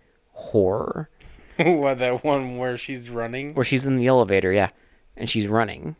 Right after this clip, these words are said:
Speaker 1: but then it goes
Speaker 2: Well, 'cause
Speaker 1: slow-mo
Speaker 2: she
Speaker 1: and
Speaker 2: actually
Speaker 1: they
Speaker 2: gets
Speaker 1: ruin it.
Speaker 2: scared, but, like, every other scene is, like, they don't even get scared.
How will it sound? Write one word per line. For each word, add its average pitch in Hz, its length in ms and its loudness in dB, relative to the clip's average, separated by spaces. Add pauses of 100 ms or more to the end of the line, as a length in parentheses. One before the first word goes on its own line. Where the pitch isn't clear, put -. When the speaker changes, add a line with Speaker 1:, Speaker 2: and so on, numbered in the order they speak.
Speaker 1:
but 104 100 -4
then 101 120 2
it 101 40 4
goes 101 140 4
Speaker 2:
Well, 139 80 2
'cause 147 80 0
Speaker 1:
slow-mo 117 160 4
Speaker 2:
she - 80 4
Speaker 1:
and 139 100 4
Speaker 2:
actually 95 140 0
Speaker 1:
they 98 60 0
Speaker 2:
gets 104 80 2
Speaker 1:
ruin 101 180 2
it. - 20 0
Speaker 2:
scared, 135 260 0
but, 110 120 -4
like, 117 180 -2
every 139 320 -4
other 131 220 -2
scene 147 380 -8
is, 110 140 -8
like, 107 220 -6
they 117 140 -2
don't 120 140 -4
even 120 180 -6
get 117 120 -10
scared. 110 520 -6